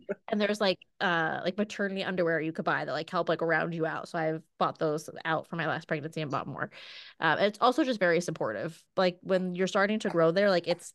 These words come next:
Speaker 2: it's pulling, it hurts, especially if, like, your ligaments are already all stretched out. So, like, that's good. But just, like, maternity clothes in general are difficult. Maternity, I've already been looking for, like, shower dresses. And a lot of them are either, like, they're very pink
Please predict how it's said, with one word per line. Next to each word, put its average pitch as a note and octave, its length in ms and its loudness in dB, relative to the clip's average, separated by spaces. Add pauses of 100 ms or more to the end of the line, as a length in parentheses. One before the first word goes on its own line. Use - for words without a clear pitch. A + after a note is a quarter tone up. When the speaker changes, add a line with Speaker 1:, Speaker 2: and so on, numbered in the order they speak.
Speaker 2:
it's G3+ 260 -4 (100)
pulling, F3+ 720 2
it F3+ 140 -4
hurts, E3+ 420 -2
especially E3+ 380 -2
if, E3+ 80 -4
like, E3 120 -2
your E3+ 100 0
ligaments D#3+ 340 -2
are E3+ 80 0
already D#3 180 0
all D#3+ 140 0
stretched - 320 -4
out. D#3+ 200 2
So, - 100 -4
like, F3+ 160 -2
that's E3+ 220 0
good. - 280 -4 (580)
But G3+ 100 0
just, G#3 180 0
like, G3 140 4
maternity B3 340 0
clothes B3 160 2
in F#3+ 60 0
general D#3+ 260 2
are D#3 60 0
difficult. D#3 540 -2
Maternity, B3 460 -2
I've F#3 200 2
already G#3+ 260 4
been B3+ 140 2
looking F3+ 280 -2
for, F3+ 100 -6
like, D#3 180 -2
shower E3+ 340 0
dresses. D#3 600 -6 (680)
And G3 180 2
a F#3+ 60 2
lot F#3 180 4
of A3+ 80 0
them C4 180 2
are B3+ 120 0
either, G3 220 0
like, F#3 160 0
they're F3 120 2
very D#3+ 240 0
pink D4 360 -6